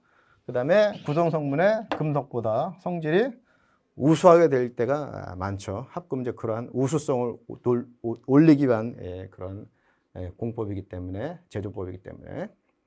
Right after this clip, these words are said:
이렇게 되겠습니다. 자, 근데 일반적으로 경도가 높고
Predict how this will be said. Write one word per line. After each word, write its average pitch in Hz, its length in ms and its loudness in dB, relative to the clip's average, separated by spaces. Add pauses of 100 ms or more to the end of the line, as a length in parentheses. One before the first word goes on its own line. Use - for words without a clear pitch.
(120)
이렇게 95 160 -14
되겠습니다. 95 500 -10 (880)
자, 127 100 -8
근데 180 280 0 (400)
일반적으로 190 520 4
경도가 147 400 2
높고 107 760 -4